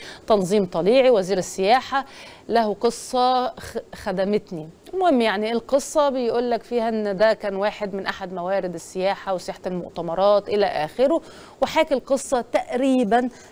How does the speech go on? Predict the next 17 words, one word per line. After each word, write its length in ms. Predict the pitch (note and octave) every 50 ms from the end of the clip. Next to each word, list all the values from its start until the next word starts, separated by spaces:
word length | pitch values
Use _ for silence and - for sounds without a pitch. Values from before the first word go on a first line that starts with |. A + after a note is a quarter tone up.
| -
زي 300 | G#3 F3+ A#3+ B3 B3 A3+
ما 100 | G3 F#3+
قلناها 540 | - E3 D#3 E3+ F#3 G3+ G3 F#3+ G3 G3+ G#3 - - - - -
لحضراتكم 760 | G3 - - G3+ F3 F3+ F3+ G3 - - - - G#3 G3+ G3 - - - - - -
بالضبط. 560 | E3+ F3 E3 D#3+ G#3+ B3 C#4 - - - -
وكمان 720 | A#3 G#3 F#3 E3+ - - F3+ F#3+ G#3+ B3+ C#4+ C#4+ C#4 C4
زي 220 | A3 F#3+ G3+ G3+ F#3+
ما 80 | F#3
قلت 180 | D#3+ D#3+ - A#3
لكم 280 | A#3+ A#3 - A#3+ G#3+ F3+
الأستاذ 540 | F3 - - - - - F#3 G3 G3 F#3
عمار 400 | F3 D3+ D#3+ E3+ E3+ F3+ G3 F#3+
علي 240 | F#3 D#3 C#3 D3 -
حسن 400 | C#3 - C#4+ D#4 - E4 C#4+ A#3
هو 220 | G3 G3 F#3+ F3+ D#3+
كمان 480 | - E3+ D#3+ F3 F#3 G3+ G3+ F#3+ F#3
نشر، 360 | F3+ G3 - - G3+ F3+ E3+